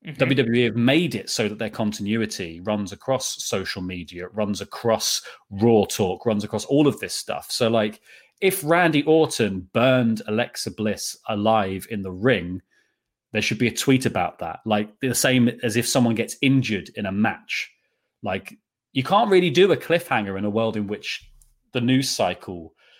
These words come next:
Speaker 2: ramps up. It's not episodic T V anymore. It's a constantly living world that they've created, and this is just a thing that's happening. So, like, either play it out on T V now,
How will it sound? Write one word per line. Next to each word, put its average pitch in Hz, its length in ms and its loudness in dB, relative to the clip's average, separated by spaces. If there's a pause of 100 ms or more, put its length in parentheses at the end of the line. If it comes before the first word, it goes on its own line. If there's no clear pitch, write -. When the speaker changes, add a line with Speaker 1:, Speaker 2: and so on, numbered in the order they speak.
(280)
Speaker 2:
ramps 107 420 -2
up. 110 200 0
It's 107 160 -8
not 123 200 2
episodic 117 540 -4
T 104 180 -4
V 113 180 -4
anymore. 85 440 -10
It's - 140 -14
a - 40 -16
constantly 101 800 -8
living 90 520 -4 (760)
world 98 540 2
that 87 160 -10
they've 90 180 -4
created, 92 680 -4 (120)
and 90 320 -4
this 117 200 0
is 110 80 0
just - 180 -2
a 113 60 0
thing 113 240 0
that's 104 120 -4
happening. 110 560 -4 (340)
So, - 120 0
like, 131 160 4
either 160 280 6
play 156 360 2
it 139 40 2
out 135 240 2
on 113 140 -2
T 107 220 -2
V 95 220 -6
now, 101 480 -6